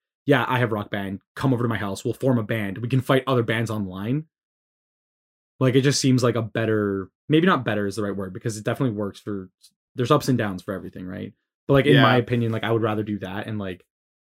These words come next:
Speaker 1: form a band and, like, g-, like, face other people and, um
Speaker 2: I mean, I guess, yeah, like, it, it depends on, like,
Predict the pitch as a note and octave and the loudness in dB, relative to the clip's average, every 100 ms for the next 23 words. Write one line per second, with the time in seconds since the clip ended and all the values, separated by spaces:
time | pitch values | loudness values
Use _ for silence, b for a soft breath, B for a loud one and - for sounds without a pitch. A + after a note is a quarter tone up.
0 | - C3 A#2+ A2 D#3+ C3+ A2+ A2 G#2+ F#2+ | 0 0 2 2 4 4 2 -2 -4 -6
1 | - _ - _ _ _ _ - B2 C3+ | -12 _ -20 _ _ _ _ -8 -6 -2
2 | A#2 G2 - B2 B2 A#2+ C#3 D#3 A2+ G2+ | -2 -2 2 2 2 0 0 0 0 -2
3 | F#2 A#2+ A#2+ A2+ G#2 _ - A#2 G#2 G2+ | -4 0 0 0 -6 _ -8 -6 -4 -6
4 | F#2+ F#2 C#3 E3 E3 D#3 D#3+ - - A#2+ | -8 -4 -4 0 -2 0 -4 -6 -4 -2
5 | A2+ A2 B2 C#3 C3+ C#3 C#3+ E3+ E3 C#3+ | 0 -2 -2 -4 -4 -6 -4 -2 -2 -4
6 | B2+ A2+ G2+ | -6 -6 -8